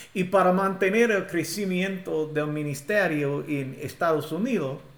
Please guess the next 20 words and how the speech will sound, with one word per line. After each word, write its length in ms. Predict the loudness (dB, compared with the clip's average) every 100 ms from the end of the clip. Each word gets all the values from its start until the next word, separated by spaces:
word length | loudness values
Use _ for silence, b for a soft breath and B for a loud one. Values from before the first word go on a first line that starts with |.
| B B
establecimos 920 | -2 0 2 2 0 -2 -4 -2 0 0
una 260 | 0 -2
cooperación 840 | -2 -2 0 0 0 -2 -2 0 0
sin 240 | -2 -4
fines 300 | -2 -4 -2
de 100 | -2
lucro 460 | 0 -2 -2 -2 -4
en 480 | -4 -8 -12 -14 0
dos 300 | 2 2 -2
mil 320 | -6 -4 -4
dieciséis. 720 | -4 -4 -4 -8 -6 -4 -6 -10 -20 -20 -20 -20 -20 -20 b b b
En 120 | -6 2
septiembre 720 | 4 4 0 -2 0 2 4
de 40 |
dos 180 | 4 2
mil 200 | 2 0
dieciocho, 1040 | 0 0 0 2 2 2 0 -2 0 0
Pastor 400 | 0 -2 -2 -4
Kevin 340 | 0 2 2 0
Job, 340 | 0 0 -2